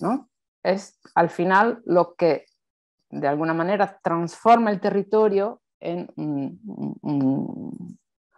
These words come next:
una miríada de tan, muchísimas viviendas individuales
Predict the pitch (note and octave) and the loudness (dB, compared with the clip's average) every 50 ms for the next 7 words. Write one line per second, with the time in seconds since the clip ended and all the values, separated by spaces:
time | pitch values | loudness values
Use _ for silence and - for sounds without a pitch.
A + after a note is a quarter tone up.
0 | _ _ _ - E3+ F3 D#3+ D#3+ D#3+ E3 G#3 A#3 A3 F#3 E3+ D#3 - D#3 D3+ D3 | _ _ _ 0 2 4 4 6 6 8 8 8 8 8 6 4 4 4 2 2
1 | - - - D#3+ E3 E3 E3+ D#3+ - - - A#3 A3+ - G3+ E3 D3+ D3+ C#3+ - | 0 -4 -6 -4 0 0 0 0 0 2 2 2 2 2 0 -2 -2 -2 -4 -6
2 | - _ _ _ _ _ _ _ - D#3+ D#3 E3 E3+ F#3 F3 E3+ F3+ F3+ F#3 F#3 | -12 _ _ _ _ _ _ _ 0 2 2 4 2 2 2 0 0 0 0 2
3 | F3+ F#3 F#3+ F#3+ G3 G#3+ G#3+ G#3+ G#3 G3+ A#3 C4 - _ | 2 2 4 4 6 6 6 6 6 4 2 0 -4 _